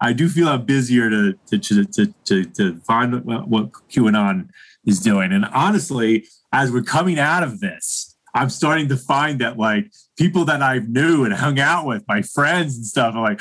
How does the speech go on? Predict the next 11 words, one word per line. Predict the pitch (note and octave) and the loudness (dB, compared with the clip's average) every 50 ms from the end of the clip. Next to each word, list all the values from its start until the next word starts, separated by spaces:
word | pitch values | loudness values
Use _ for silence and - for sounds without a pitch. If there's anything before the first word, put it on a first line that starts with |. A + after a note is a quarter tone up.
| - - - | -8 -8 -2
"Whoa," | - C#3 F3 F#3+ G3+ G3+ A3 A3+ G#3+ G3+ F3 D#3+ D3+ C3+ - - - - - - | 0 2 2 2 2 2 2 2 2 2 2 0 0 -2 -4 -6 -10 -12 -2 0
they'll | F#3 G3 | 2 2
just | G3 A#3+ G#3+ G#3 | 4 4 2 2
start | - - G#3 F#3 D#3+ D3 - | 2 0 0 0 0 -4 -8
dropping | - - D3+ D#3+ G3 C#4 - - F4+ G3+ | -4 0 2 2 2 2 0 0 2 2
this | F3+ E3 D3 - | 2 2 0 -2
stuff. | - - F#3 E3+ D3+ | -2 0 2 2 2
And | C#3+ D#3+ | 0 0
I'm | D3+ | 0
like, | D3+ C#3 A#2+ - - _ _ _ _ _ - | 0 -2 -2 -6 -12 _ _ _ _ _ 0
"Oh, | F#3 F#3+ G3+ G3 F#3 F3+ E3 C#3+ A#2+ - | 2 2 4 2 2 2 0 0 -2 -4